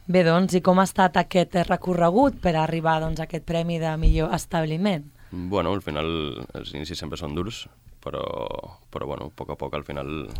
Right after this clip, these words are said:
Speaker 2: vas a més, vas a més, et vas fent una clientela i, i vas fidelitzant una mica, una mica aquesta clientela. O sigui, al final cada any hem,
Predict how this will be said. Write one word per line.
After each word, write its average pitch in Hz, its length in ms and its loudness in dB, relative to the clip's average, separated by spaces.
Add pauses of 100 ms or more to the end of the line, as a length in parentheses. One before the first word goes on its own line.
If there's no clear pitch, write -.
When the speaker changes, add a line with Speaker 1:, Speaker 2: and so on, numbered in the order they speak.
(340)
Speaker 2:
vas 76 160 -8
a 71 80 -8
més, 73 160 -8
vas 71 120 -8
a 73 60 -6
més, 78 160 -6
et 78 80 -8
vas 73 140 -12
fent 73 120 -12
una 73 120 -8
clientela 76 440 -4 (580)
i, 69 340 -8
i 78 80 -10
vas 65 180 -8
fidelitzant 69 420 -10
una 73 120 -6
mica, 67 420 -6 (680)
una 78 140 -10
mica 67 140 -10
aquesta 71 220 -10
clientela. 64 420 -10
O - 40 -20
sigui, - 120 -12
al 69 60 -10
final 69 400 0 (1300)
cada 82 180 -2
any 98 60 -2
hem, 90 120 -4